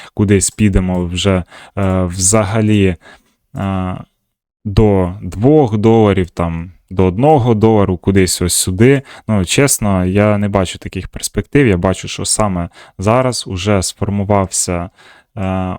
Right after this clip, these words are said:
ось такий боковик, і ми вже в нижньої,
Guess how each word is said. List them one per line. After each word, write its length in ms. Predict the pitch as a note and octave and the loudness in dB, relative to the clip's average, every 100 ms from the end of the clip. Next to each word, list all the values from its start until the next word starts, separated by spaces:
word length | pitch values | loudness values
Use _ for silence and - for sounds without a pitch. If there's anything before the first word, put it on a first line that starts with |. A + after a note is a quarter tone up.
| - | -4
ось 200 | G2+ - | -4 -2
такий 380 | G#2 - G2 F#2 | -6 -2 -2 0
боковик, 760 | F2+ F#2+ G#2 G2+ C3 C#3+ - | -2 -2 -2 2 2 2 -4
і 280 | - G2+ G#2 | -6 -2 -2
ми 340 | F#2+ G2+ A2+ - _ | -2 -4 -4 -6 _
вже 240 | G2 F#2 G2 | -6 -2 -2
в 100 | F#2+ | 0
нижньої, 760 | A2 F#2+ - F2+ F2+ F#2 F2+ | 0 0 -2 -6 -4 -6 -6